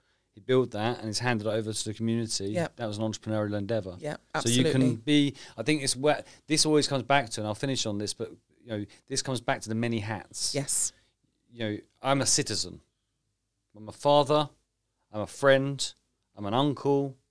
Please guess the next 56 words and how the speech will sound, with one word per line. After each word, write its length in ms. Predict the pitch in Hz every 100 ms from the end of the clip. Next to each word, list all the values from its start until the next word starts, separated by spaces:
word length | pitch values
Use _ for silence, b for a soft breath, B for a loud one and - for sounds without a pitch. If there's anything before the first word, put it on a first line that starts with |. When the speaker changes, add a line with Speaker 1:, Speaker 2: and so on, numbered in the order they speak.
| _
Speaker 1:
I'm 80 | 101
a 80 | 104
d-, 140 | 95 117
I'm, 160 | 113
I'm 180 | 107 113
all 160 | 147 165
of 80 |
those 220 | 143 143 127
different 320 | 135 127 110
things. 520 | 107 107 92 87 82
Speaker 2:
Mm. 40 | 160 b b _
Speaker 1:
Um, 220 | 104 107 110
and 160 | 120
that's 180 | 139 127
who 160 | 143 131
I 180 | 123 120
am, 360 | 107 87 76 _ -
an 100 | 110
individual. 480 | 110 104 107 98
If 60 | 98
I'm 140 | 113 120
Alex, 500 | 107 87 - - -
my 100 | 117
name's 240 | 113 101
Alex, 360 | 107 87 - -
and 100 | 98
I'm 140 | 113
a 60 | 110
citizen. 480 | - 104 85 82 80 _
<laughs> 140 | 156 170 165 - -
Um, 320 | 262 247 208 -
that's 240 | - -
Speaker 2:
Love 240 | 262 339 -
Speaker 1:
that's 20 |
Speaker 2:
that. 200 | - -
Speaker 1:
the 60 |
Speaker 2:
Hello, 20 | -
Speaker 1:
start 80 |
of 100 | -
Speaker 2:
Alex. 160 | - -
Speaker 1:
your 160 | - -
workshop. 440 | - - - 605 -
That's, 280 | - - 523 - 932
that's 220 | - -
exactly 300 | 135 156 131
get 80 | 123 120
you 20 |
Speaker 2:
<laughs> 0 |
Yeah, 40 | 110
Speaker 1:
started. 360 | - 262 294
Speaker 2:
exactly. 680 | - - 339 - - 175 165
Speaker 1:
But 220 | 143 -
sometimes 420 | 160 165 165 143
I 100 | 131
have 220 | 131 135 -
to 600 | 135 127 123 117 113 104